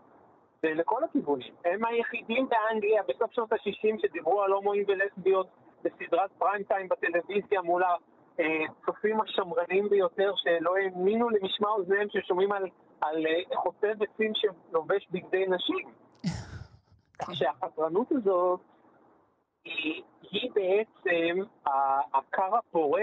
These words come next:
Speaker 1: שעליו הם הצמיחו את המערכונים הגדולים שלהם.
Speaker 2: כן.
Speaker 1: כל הזמן ללכת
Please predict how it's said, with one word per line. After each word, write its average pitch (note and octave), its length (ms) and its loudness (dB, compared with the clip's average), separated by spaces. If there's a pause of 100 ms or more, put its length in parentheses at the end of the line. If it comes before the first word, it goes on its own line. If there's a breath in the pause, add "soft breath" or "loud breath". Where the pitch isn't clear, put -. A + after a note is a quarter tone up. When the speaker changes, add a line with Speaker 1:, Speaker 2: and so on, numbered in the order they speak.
(100)
Speaker 1:
שעליו D#3 540 0
הם G3 140 0
הצמיחו E3 800 0
את D3+ 120 -6
המערכונים C3+ 560 -2
הגדולים C#3+ 420 0
שלהם. A#2 360 -4 (220)
Speaker 2:
כן. G#3 260 2
Speaker 1:
כל F#3+ 260 -2
הזמן G#3+ 320 0
ללכת F#3+ 400 0